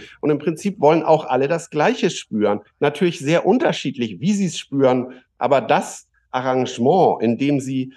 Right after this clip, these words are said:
in dem das stattfindet, ist total replizierbar das Gleiche. Und übrigens auch seit dreißig Jahren das Gleiche. Da kommt immer ein bisschen was Neues dazu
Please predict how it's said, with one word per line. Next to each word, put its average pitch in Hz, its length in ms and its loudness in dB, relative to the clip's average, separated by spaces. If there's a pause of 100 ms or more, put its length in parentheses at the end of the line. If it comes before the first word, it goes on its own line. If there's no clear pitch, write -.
(100)
in 117 100 -6
dem 131 160 0
das 123 160 -2
stattfindet, 113 600 -2
ist - 280 -8
total 170 380 0
replizierbar 180 600 -2
das 147 160 -4
Gleiche. 123 400 -4 (180)
Und 156 140 2
übrigens 180 400 2
auch 151 160 2
seit 143 240 0
dreißig 151 360 -2
Jahren 185 280 -2
das 98 240 -4
Gleiche. 90 480 -4 (240)
Da 120 180 2 (140)
kommt 151 260 -2
immer 143 140 -2
ein 127 80 -2
bisschen 135 240 -4
was 120 180 -4
Neues 131 360 0
dazu 190 500 -2